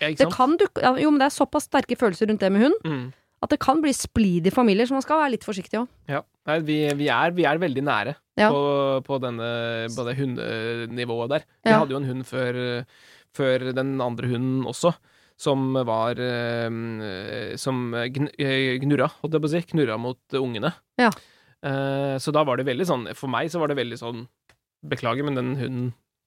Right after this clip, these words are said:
Speaker 1: den
Speaker 2: Må
Speaker 1: er, den bety-, den er død for meg, på en måte. Den er ikke noe, og det, det var sårt, på en måte, selvfølgelig.
Speaker 2: Ja, for det er forrige bikkja til mora og faren din.
Speaker 1: Ja.
Speaker 2: Men jeg skjønner det hensyns-, har du hund forresten, Pia? Nei?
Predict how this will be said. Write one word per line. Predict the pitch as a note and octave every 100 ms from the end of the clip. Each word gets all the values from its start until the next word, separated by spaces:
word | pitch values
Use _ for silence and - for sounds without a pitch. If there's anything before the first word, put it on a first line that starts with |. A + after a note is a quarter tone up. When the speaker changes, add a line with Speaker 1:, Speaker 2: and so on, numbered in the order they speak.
| -
Speaker 1:
den | C#3+
Speaker 2:
Må | F#3
Speaker 1:
er, | D3 B2+ E3
den | D#3 D3+
bety-, | D3+ - C3+
den | D3 D3
er | C#3
død | C#3 C3+ C3
for | C#3+
meg, | E3+ -
på | F3+
en | D#3+
måte. | E3 -
Den | D3+
er | C#3 C3
ikke | C#3+
noe, | C#3+ C#3 C#3 C3+ C3+ C3+ C3+ - - - - - -
og | D#3+
det, | F3 G3 F3
det | G3
var | A3+
sårt, | - - C3 B3 -
på | -
en | A3+
måte, | G#3+ C4+
selvfølgelig. | - G3 G#3+ - _
Speaker 2:
Ja, | A#3
for | C4
det | B3
er |
forrige | B3+ A3+ A3+ A3 A3
bikkja | G#3+ G#3+
til | G#3
mora | G#3 F#3 F#3
og | F#3
faren | G#3 F#3+
din. | G#3+ -
Speaker 1:
Ja. | C3+ - - _ _ B3+
Speaker 2:
Men |
jeg | C4 A#3+
skjønner | B3 G3 B3+
det | F4 B3+
hensyns-, | G3 - - E3+ -
har | E3 F#3
du | F3+
hund | E3 D#3+
forresten, | E3+ - F3+ F#3 F3 F3
Pia? | G#3 D4+
Nei? | -